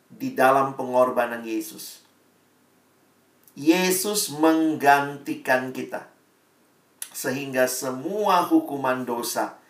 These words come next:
ditanggungnya, supaya menyatakan Allah adil. Tetapi juga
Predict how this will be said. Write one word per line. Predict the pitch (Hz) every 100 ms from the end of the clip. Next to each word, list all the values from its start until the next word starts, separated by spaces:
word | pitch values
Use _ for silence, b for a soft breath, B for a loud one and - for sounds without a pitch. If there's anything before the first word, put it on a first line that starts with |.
| b b
ditanggungnya, | 117 117 190 190 - 165 156 151 151 135 127 123 113 95 - _ _ _ _ -
supaya | - 156 - 117 123 160
menyatakan | 143 120 117 120 117 127 127
Allah | - 135 - 190
adil. | 180 117 - - b b b b b -
Tetapi | 143 165 226 254 196
juga | 170 156 - -